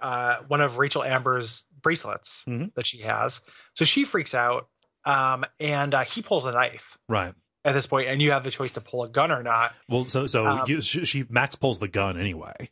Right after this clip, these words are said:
Speaker 2: It is up to
Speaker 1: Oh,
Speaker 2: you whether
Speaker 1: yeah.
Speaker 2: or not you try to shoot or if you don't.
Speaker 1: Yeah. Um, I tried to shoot,
Speaker 2: Okay.
Speaker 1: uh, 'cause he's got a knife. He's
Speaker 2: Yep.
Speaker 1: gonna stab my buddy. Um, but you're out of bullets. You didn't count your bullets
Speaker 2: Mm-hmm.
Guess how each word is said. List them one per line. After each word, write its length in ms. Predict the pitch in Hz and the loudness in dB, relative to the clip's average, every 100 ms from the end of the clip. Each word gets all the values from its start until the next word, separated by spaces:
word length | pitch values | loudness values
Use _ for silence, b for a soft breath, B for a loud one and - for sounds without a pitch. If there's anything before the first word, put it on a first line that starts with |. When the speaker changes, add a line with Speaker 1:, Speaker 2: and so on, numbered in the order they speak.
| - | -2
Speaker 2:
It 120 | 110 | 0
is 160 | 98 92 | 2 2
up 100 | 110 | 4
to 60 | 160 | 6
Speaker 1:
Oh, 80 | |
Speaker 2:
you 60 | 160 | 6
whether 180 | 151 123 | 4 2
Speaker 1:
yeah. 60 | 101 | 2
Speaker 2:
or 40 | |
not 180 | 98 101 | 0 -4
you 60 | |
try 200 | 90 104 85 | -4 -2 -4
to 80 | 82 | -4
shoot 340 | - 175 190 | -2 -2 -2
or 220 | - 101 95 | -2 0 0
if 80 | 85 | -4
you 100 | 80 | -6
don't. 340 | - 82 80 - _ _ _ _ _ _ 135 | -6 -6 -10 -18 _ _ _ _ _ _ -2
Speaker 1:
Yeah. 280 | 139 113 - _ _ | 2 2 -2 _ _
Um, 200 | 127 131 | 0 2
I 80 | 156 | 2
tried 160 | 190 220 | 2 0
to 60 | |
shoot, 220 | 185 131 - _ _ _ _ - | -2 -6 -10 _ _ _ _ -10
Speaker 2:
Okay. 120 | 165 | -2
Speaker 1:
uh, 160 | 131 127 | 0 2
'cause 160 | 147 139 | 0 -4
he's 120 | - | 0
got 120 | 160 | 0
a 20 | |
knife. 260 | 131 143 - _ - | 0 -6 -10 _ -4
He's 80 | |
Speaker 2:
Yep. 40 | 147 | -2
Speaker 1:
gonna 80 | 120 | 0
stab 240 | 120 123 | 0 0
my 80 | 147 | 0
buddy. 280 | 113 120 131 B B B 143 | 0 0 -6 B B B 2
Um, 140 | 147 | 4
but 120 | 143 | 4
you're 80 | 143 | 2
out 80 | 165 | 2
of 60 | |
bullets. 260 | 135 123 127 | 2 0 -2
You 60 | 135 | -6
didn't 180 | 131 | -6
count 160 | 123 123 | -4 -2
your 80 | 131 | -2
bullets 480 | 117 113 - - - | 2 0 0 -8 -6
Speaker 2:
Mm-hmm. 200 | 123 135 | -4 -6